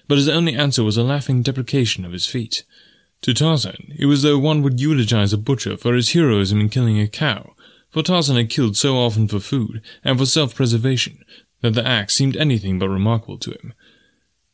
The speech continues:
But he was indeed a hero in the eyes of these men, men accustomed to hunting big game. Incidentally, he had won ten thousand francs, for Deonot insisted that he keep it all. This was a very important item to Tarzan,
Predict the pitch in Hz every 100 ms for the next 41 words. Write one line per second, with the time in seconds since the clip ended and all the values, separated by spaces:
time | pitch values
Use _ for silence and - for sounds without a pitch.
0 | - 131 110 127 143 147 151 143 135 -
1 | 151 98 92 101 107 104 104 110 110 113
2 | 110 87 107 _ _ _ 139 123 101 104
3 | 120 117 120 110 104 139 101 92 92 90
4 | 101 101 110 110 _ _ _ _ - 151
5 | 139 151 143 98 92 92 - - 156 143
6 | 156 143 127 165 151 151 127 127 - 175
7 | - - - - _ _ 135 120 135 131
8 | 151 98 104 104 196 - 98 92 92 98
9 | - 117 - 117 - 117 117 _ _ _
10 | _ _ _ _ _ _ _ 139 147 -
11 | 123 120 120 135 127 117 135 120 104 117
12 | 117 92 90 - 120 107 98 -